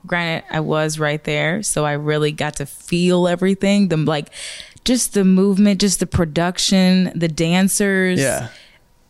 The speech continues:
Speaker 1: Everything was phenomenal. I felt like I was at, like, a theater show. Like, you could just see every little aspect of what's going on. And he sings a lot of his hits. He has a lot of hits.
Speaker 2: No, he has endless amount of
Speaker 1: Endless.
Speaker 2: hits. I'm sure he, he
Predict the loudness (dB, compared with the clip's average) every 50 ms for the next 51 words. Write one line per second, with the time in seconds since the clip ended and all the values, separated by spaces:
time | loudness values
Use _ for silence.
0 | _ _ -2 0 0 0 2 2 2 2 0 0 -2 -2 -2 -2 -2 -2 -2 -2
1 | -2 -2 0 0 0 0 2 2 2 2 2 2 2 2 2 2 2 2 2 0
2 | 0 0 0 0 0 2 2 0 0 -2 -2 0 0 2 2 2 2 0 0 -2
3 | -2 -2 0 0 0 0 0 -2 -2 -2 0 0 0 0 0 -2 0 0 0 0
4 | 0 -2 -2 -2 -2 -2 -2 -2 -2 0 2 2 2 2 2 0 0 -2 -2 -2
5 | -2 -4 -4 -4 -4 -4 -4 -4 -4 -2 -2 -2 -2 -2 -2 -2 -2 0 0 0
6 | 0 0 -2 -2 -4 -8 -10 -12 -12 -12 -12 -8 _ -2 0 2 2 2 2 2
7 | 0 0 -2 -6 -12 _ _ -2 0 0 2 2 4 2 2 2 2 0 2 2
8 | 2 2 0 0 -2 -2 -2 -2 -2 0 0 0 -2 -2 -4 -2 0 0 0 2
9 | 0 0 0 0 0 0 0 -2 -2 -2 -2 -2 0 0 0 0 0 0 2 2
10 | 0 0 0 -2 -2 -2 -2 -2 -2 -4 -6 -6 -6 -4 -2 -2 0 -2 -2 -2
11 | -4 -4 -4 -2 -2 -2 -2 -4 -4 -8 -8 -4 -2 0 2 2 2 2 0 -2
12 | -2 -4 -4 -6 -6 -10 -16 _ _ _ -6 -4 -2 -2 -2 -2 0 0 2 2
13 | 2 2 0 0 -2 0 0 0 -2 -4